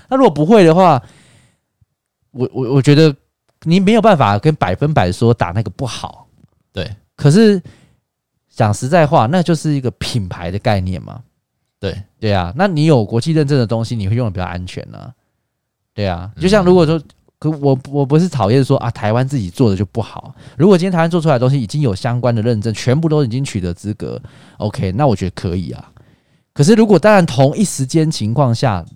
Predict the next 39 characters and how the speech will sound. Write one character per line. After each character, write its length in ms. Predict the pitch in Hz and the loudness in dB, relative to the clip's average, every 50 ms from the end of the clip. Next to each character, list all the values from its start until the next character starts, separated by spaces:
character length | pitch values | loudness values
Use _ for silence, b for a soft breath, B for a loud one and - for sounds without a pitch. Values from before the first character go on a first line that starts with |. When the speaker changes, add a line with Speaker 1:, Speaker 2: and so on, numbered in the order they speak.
| - - | -20 -12
Speaker 1:
它 160 | - 143 175 | -6 -2 -2
有 100 | 170 123 | 0 0
让 160 | 110 151 147 | 0 -2 -2
你 100 | 123 101 | -2 -4
有 160 | 92 90 85 82 _ | -4 -6 -6 -8 _
别 180 | - 98 101 | -6 -4 -2
的 80 | 113 120 | -2 -2
选 240 | 117 - 95 85 85 | -2 -4 -6 -6 -6
择 160 | - 90 87 | -6 -6 -6
的 100 | 82 85 | -6 -6
话， 160 | - 113 98 | -4 -4 -4
我 100 | 90 90 | -4 -2
当 120 | - 139 147 | -2 0 0
然 100 | 131 123 | 0 -2
是 100 | 139 127 | -4 -6
选 220 | - 113 92 85 | -4 -6 -6 -6
择 160 | - 90 85 | -6 -8 -8
是， 260 | 87 - 120 110 98 - b b b b b b b b b | -6 -4 -4 -4 -4 -4 b b b b b b b b b
Speaker 2:
哦， 120 | - 95 110 | -12 -8 -4
那 160 | 127 180 214 | 0 2 2
当 160 | 214 - 143 147 | 4 2 2 0
然 160 | 131 113 110 | -2 -2 -2
啊。 100 | 107 107 | -2 -2
Speaker 1:
因 40 | 110 | -2
为， 40 | - | -2
因 20 | - | 0
为 40 | |
台 120 | 180 156 170 | 2 4 4
湾 160 | 202 226 226 | 4 4 2
疫 40 | 220 | 2
情 160 | - 156 147 | 0 0 0
是 80 | 180 156 | 0 2
比 60 | 120 | 2
较 80 | 127 139 | 2 2
晚 140 | 120 113 113 | 2 2 2
爆 180 | - 123 110 104 | 2 0 0 2
发 180 | - 101 95 | 0 0 -2
的 80 | 95 90 | -2 -4
嘛， 220 | 78 62 60 - | -6 -8 -12 -14